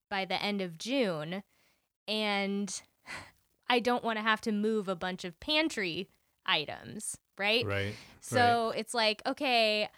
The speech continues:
Speaker 1: I know that I have a ton of black beans. Let's figure out what I can make with those." Um, I also have, like, pasta, so we're gonna eat pasta. You know, it's more like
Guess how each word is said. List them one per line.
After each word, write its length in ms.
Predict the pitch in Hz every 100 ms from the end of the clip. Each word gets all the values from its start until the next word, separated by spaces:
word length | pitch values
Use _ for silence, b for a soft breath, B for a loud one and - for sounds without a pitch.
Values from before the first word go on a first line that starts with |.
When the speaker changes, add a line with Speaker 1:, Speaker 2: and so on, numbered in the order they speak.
| B B B -
Speaker 1:
I 160 | 208 220
know 280 | 208 214 233
that 200 | 240 240
I 80 |
have 260 | 233 233 226
a 80 | 214
ton 320 | - - 220
of 180 | 220 196
black 420 | 196 196 196 -
beans. 640 | - 185 180 180 180 185 - _
Let's 340 | 190 190 185 -
figure 320 | 202 190 180
out 260 | 170 175
what 240 | 180 185 - -
I 120 | 190
can 280 | 180 190 180
make 260 | 175 180 -
with 200 | 190 190
those." 800 | 185 190 170 165 175 220 240 - b b b b b
Um, 420 | 185 190 185 185 -
I 160 | 180 185
also 360 | 190 185 185
have, 200 | 190 180
like, 220 | 180 180 -
pasta, 960 | - - 208 196 190 - 175 165 190 208
so 300 | - 180 175
we're 120 | 170
gonna 180 | 180 185
eat 220 | 196 -
pasta. 960 | - 220 202 196 - - 170 160 185 202 - _
You 140 | 240
know, 160 | 277 277
it's 260 | 254 240 -
more 220 | 254 254
like 480 | 254 240 226 -